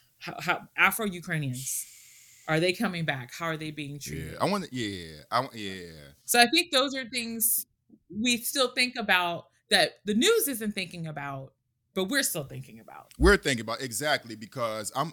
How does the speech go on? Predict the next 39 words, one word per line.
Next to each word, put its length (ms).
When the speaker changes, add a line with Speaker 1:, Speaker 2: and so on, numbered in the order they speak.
Speaker 2:
actually 340
working 380
on 160
a 40
long-term 800
documentary 640
series 440
on 220
Black 280
people 240
who 100
fleeing 520
the 60
war, 220
and 80
I'm 180
looking 380
for 320
money, 540
and 120
I'm 80
gonna 220
be 120
talking 400
about 240
that 120
in 60
the 80
upcoming 540
weeks, 460
uh, 520
to 140
do 180
so, 380
because 520
their 220
story 840
is 240
virtually 580